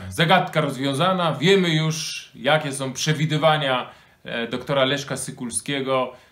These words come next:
na najbliższą przyszłość.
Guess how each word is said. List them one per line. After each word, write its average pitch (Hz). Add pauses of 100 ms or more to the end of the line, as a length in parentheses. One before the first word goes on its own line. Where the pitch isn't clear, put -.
(160)
na 113
najbliższą 113
przyszłość. 185